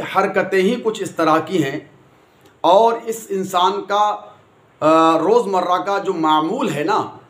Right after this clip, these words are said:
वो कुछ इस तरह का है कि ये शख्स आए दिन उलमाए अहले सुन्नत को, बुजुर्गान दीन को अक्सर व बेशतर बुरा भला कहता रहता है।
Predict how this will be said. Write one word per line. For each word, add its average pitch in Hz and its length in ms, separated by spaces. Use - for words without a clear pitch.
वो 185 200
कुछ 233 240
इस 202 180
तरह 190 220
का 202 200
है 170 160
कि 185 60
ये 226 180
शख्स 226 300
आए 190 240
दिन 208 300
उलमाए 185 480
अहले 165 280
सुन्नत 175 440
को, 202 200
बुजुर्गान 180 500
दीन 196 260
को 214 180
अक्सर 220 400
व 202 100
बेशतर 170 460
बुरा 156 300
भला 143 300
कहता 127 320
रहता 123 320
है। - 280